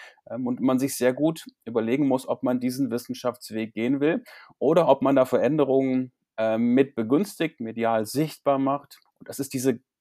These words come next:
Generation, die jetzt gerade mit Ich bin Hanna sichtbar wird, diese Prekarisierung der wissenschaftlichen Nachwuchsarbeit in Deutschland, das ist ja eine, in einer kondensierten Form, w-, ähm,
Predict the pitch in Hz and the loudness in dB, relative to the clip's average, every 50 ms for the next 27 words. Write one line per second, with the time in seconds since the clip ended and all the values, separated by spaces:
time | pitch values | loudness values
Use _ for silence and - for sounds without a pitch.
0 | _ _ _ - 127 135 127 117 120 120 117 - - 127 123 143 151 139 120 120 | _ _ _ -2 0 0 2 2 2 2 2 0 -2 0 0 0 0 0 0 0
1 | 127 139 - - - 123 123 127 123 120 120 120 117 113 113 101 123 - - - | -2 -2 -4 -6 -4 -2 0 0 0 0 -2 -4 -6 -6 -6 -8 -10 -8 -6 -6
2 | 113 113 - - 127 131 131 123 117 117 117 123 117 - 101 104 135 139 - - | -6 -6 -4 -4 -2 0 0 2 2 2 0 -2 -6 -12 -6 -4 -4 -4 -4 -2
3 | - 135 113 101 98 101 104 101 107 - - 110 - - 131 123 - - 127 117 | 0 0 0 2 0 -4 -4 -4 -8 -8 -10 -6 -2 -2 -2 -2 -2 -2 -2 -2
4 | 107 113 113 107 98 107 123 147 185 196 185 160 160 160 160 160 151 _ _ _ | -2 -4 -8 -8 -8 -6 -2 2 2 2 2 2 0 -2 -2 -6 -8 _ _ _
5 | - - - - _ _ _ - 117 113 120 143 147 - 156 127 - 139 127 123 | -20 -20 -20 -20 _ _ _ -2 -2 0 0 -2 0 0 -2 -2 0 -2 -2 -2
6 | - 117 110 - 117 107 104 107 110 - - 160 160 - - - - 139 143 160 | -4 -8 -6 -4 -2 2 2 2 0 0 -6 -10 -10 -10 -10 -6 -4 -4 -2 0
7 | 165 165 165 156 143 131 127 143 - - 151 131 120 107 123 117 - 120 107 104 | -2 -2 -2 -4 -2 0 0 -2 0 -2 -2 -2 -2 -4 -6 -6 -4 -2 -2 -2
8 | 101 87 - 107 98 101 101 98 - - - 139 139 143 135 123 113 131 - - | -2 -4 -4 -4 -2 -2 -2 -4 -2 0 0 0 2 2 0 2 2 0 0 0
9 | 120 - - 135 131 131 127 127 127 123 120 117 104 - 110 107 113 110 - - | -6 -6 -2 2 4 4 4 4 2 0 -2 -4 -6 -8 -12 -8 -8 -8 -8 -8
10 | - - 95 117 110 113 110 117 117 117 117 | -6 -4 -4 -2 -2 -4 -4 -4 -6 -6 -8